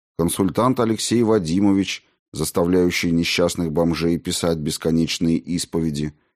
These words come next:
злобный зав. Производством Сев Пыли,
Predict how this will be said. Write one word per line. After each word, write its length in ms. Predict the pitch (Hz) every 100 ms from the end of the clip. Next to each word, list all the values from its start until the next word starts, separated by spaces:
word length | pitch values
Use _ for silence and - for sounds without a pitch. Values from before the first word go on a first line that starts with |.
| _ _ _
злобный 640 | 64 69 85 117 101 110
зав. 300 | 98 85 101
Производством 800 | - 85 90 78 85 98 - 92 90
Сев 340 | - 92 - -
Пыли, 440 | 85 90 87 80